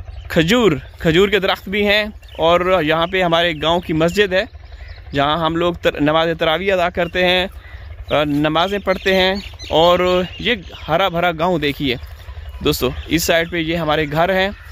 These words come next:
और हर तरफ हरियाली ही हरियाली है। दिल बागो बहार होता है जब यहाँ पे मैं आता हूँ। तो दोस्तों, अब बात करते हैं सीमा हैदर के हवाले से।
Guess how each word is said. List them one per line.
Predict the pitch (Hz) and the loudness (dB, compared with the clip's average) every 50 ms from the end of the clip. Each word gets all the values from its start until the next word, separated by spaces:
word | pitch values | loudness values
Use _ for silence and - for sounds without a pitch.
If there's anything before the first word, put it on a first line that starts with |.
| - - - - - - - | -18 -18 -16 -16 -16 -10 -2
और | - 131 143 151 156 156 160 160 165 165 160 160 160 165 170 165 160 165 165 165 - - - - - - - - - - - - - - - - - - - - - | 2 4 4 6 6 6 6 8 8 6 6 4 2 4 4 4 4 2 0 -2 -8 -14 -16 -16 -16 -14 -14 -14 -14 -14 -14 -14 -14 -14 -14 -14 -14 -14 -14 -6 -2
हर | - 311 330 | 0 0 0
तरफ | - 277 262 247 190 180 | 0 0 0 0 -2 -2
हरियाली | 175 170 165 160 160 175 | -2 0 0 0 0 0
ही | 185 180 175 | -2 -2 -2
हरियाली | 160 147 139 127 127 131 131 131 | -2 0 0 0 0 0 -2 -4
है। | 131 135 - - - - - - - - - - - - - - - - - - - - - - - | -4 -6 -8 -14 -16 -16 -16 -14 -14 -14 -14 -14 -16 -16 -16 -16 -14 -16 -16 -14 -14 -14 -14 -12 -10
दिल | - 135 143 170 185 185 180 165 | -2 2 2 4 4 4 2 2
बागो | 156 151 160 175 175 175 | 2 2 2 2 0 -2
बहार | 165 156 139 147 151 151 160 165 | 0 0 0 2 2 2 2 2
होता | 151 139 139 - | 0 -2 -2 -2
है | 151 143 | 0 0
जब | 147 147 143 139 | 0 -2 0 0
यहाँ | 135 135 139 139 139 | -2 0 0 0 -2
पे | - - 147 | -2 -2 0
मैं | 143 135 143 165 196 - - - | 2 2 0 0 -2 -6 -4 -2
आता | 135 131 - - | -2 -2 0 -2
हूँ। | 135 135 131 120 131 - - - - - - - - - | -2 0 -2 -4 -6 -8 -14 -16 -16 -16 -16 -16 -6 -4
तो | 170 | 0
दोस्तों, | 151 165 190 185 - 226 220 214 208 - - - - - - - | 2 2 2 4 4 4 4 4 0 -4 -12 -16 -18 -8 -4 -2
अब | 160 165 165 | -2 -2 0
बात | 156 175 160 180 175 - | 0 0 0 0 0 0
करते | 190 180 175 - 190 | -2 -2 2 2 2
हैं | 185 202 | 2 2
सीमा | - - 190 185 180 | 0 -2 0 0 2
हैदर | 170 165 160 165 160 | 0 0 0 -2 -2
के | - 165 151 | -2 -2 0
हवाले | 139 143 147 139 147 | 2 2 2 0 0
से। | - 147 123 | -2 -4 -4